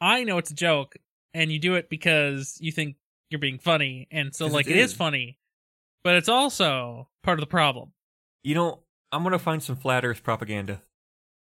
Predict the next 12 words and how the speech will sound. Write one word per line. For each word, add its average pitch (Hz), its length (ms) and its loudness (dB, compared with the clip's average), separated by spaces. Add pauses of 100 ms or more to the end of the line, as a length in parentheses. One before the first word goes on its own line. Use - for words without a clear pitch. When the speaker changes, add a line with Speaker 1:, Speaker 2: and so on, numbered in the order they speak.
(720)
Speaker 1:
Uh, 190 560 4
I 220 320 4
loved 202 440 0
when 170 280 -2
Brandon 156 640 0
did 147 180 -2
that 147 340 0
joke 147 460 -2 (120)
in 156 160 -6
his 151 160 0
Speaker 2:
Ah. 160 120 4
Speaker 1:
presentation. 156 680 -2